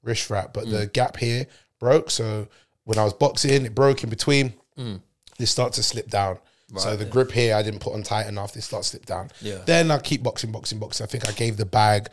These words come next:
Speaker 1: a real solid thump, but I must have landed it a bit stiff.
Speaker 2: Yeah.
Speaker 1: Um, and it just, I felt it spraying my wrist. And I still continued to punch the bag for, like, ten minutes
Speaker 2: Oh,
Speaker 1: after.
Speaker 2: wow.
Speaker 1: Yeah, I should have stopped them. I said, "Nah, I got it." I just got,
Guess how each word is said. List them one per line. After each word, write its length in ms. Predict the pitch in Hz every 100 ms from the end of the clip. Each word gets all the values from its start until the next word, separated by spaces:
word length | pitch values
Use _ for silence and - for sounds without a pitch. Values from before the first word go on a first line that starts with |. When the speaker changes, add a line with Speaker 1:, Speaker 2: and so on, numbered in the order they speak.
| - - _
Speaker 1:
a 60 | 104
real 120 | 110
solid 340 | 107 113 104 -
thump, 300 | 127 123 110
but 80 | 107
I 80 |
must 220 | 104 107 -
have 80 |
landed 260 | 104 107 107
it 80 | 104
a 60 |
bit 160 | 101 -
stiff. 460 | - - 123 117 - 104
Speaker 2:
Yeah. 220 | 101 95 - -
Speaker 1:
Um, 460 | 104 104 104 101 -
and 500 | 101 101 101 101 - -
it 100 | 95
just, 260 | 98 - - _
I 80 | 101
felt 300 | - 127 123
it 100 | 104
spraying 500 | - 120 113 104 104
my 120 | 104
wrist. 340 | 104 107 - - - _ _ -
And 140 | 113
I 60 | 104
still 260 | - 117
continued 420 | 113 110 117 104 98
to 60 |
punch 280 | 101 107 98
the 40 | 104
bag 180 | 104
for, 100 | -
like, 100 | 101
ten 120 | - 101
minutes 220 | 107 -
Speaker 2:
Oh, 180 | 147 160
Speaker 1:
after. 100 | 127
Speaker 2:
wow. 420 | 156 151 131 104 - _ _
Speaker 1:
Yeah, 600 | 123 104 98 95 92 95 98
I 20 |
should 180 | - 190
have 80 |
stopped 220 | - 185 147
them. 180 | 135 113
I 60 |
said, 180 | 107 113
"Nah, 100 | 107
I 200 | 101 110
got 180 | 113 110
it." 160 | 104 - - _
I 60 | 117
just 160 | 107
got, 140 | -